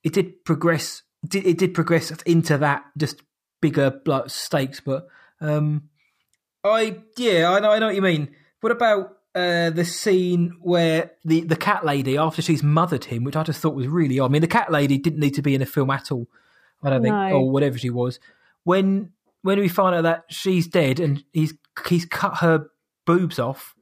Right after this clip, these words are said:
Speaker 1: and he's put a wig on and he's naked wearing her boobs, chasing her around. Did you find that great?
Speaker 2: No, I didn't.
Speaker 1: <laughs>
Speaker 2: I just don't understand why they feel the need to do these things anymore. Like,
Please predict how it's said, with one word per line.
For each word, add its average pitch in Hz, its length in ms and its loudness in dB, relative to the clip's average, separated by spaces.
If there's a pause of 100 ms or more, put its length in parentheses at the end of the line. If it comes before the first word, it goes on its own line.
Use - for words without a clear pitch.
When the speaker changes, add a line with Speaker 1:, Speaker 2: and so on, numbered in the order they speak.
(160)
Speaker 1:
and 143 200 -4
he's 151 180 0 (140)
put 160 160 0
a 156 40 2
wig 165 280 2
on 123 140 0
and 139 80 -2
he's 139 140 -2
naked 165 440 0
wearing 147 280 2
her 139 140 2
boobs, 139 380 -2
chasing 143 380 -4
her 135 120 0
around. 131 380 0 (580)
Did 185 180 0
you 175 60 0
find 185 340 0
that - 240 -4
great? 175 400 0 (1120)
Speaker 2:
No, 277 600 0
I 240 120 2
didn't. 294 340 2 (520)
Speaker 1:
<laughs> - 520 -20
Speaker 2:
I 302 60 4
just - 200 -2
don't 403 200 6
understand 320 480 2
why 277 140 6
they 233 180 4
feel 254 200 6
the 240 80 2
need 240 180 4
to 220 100 0
do 254 260 6
these 233 280 6
things 196 260 0
anymore. 190 480 2
Like, 196 360 4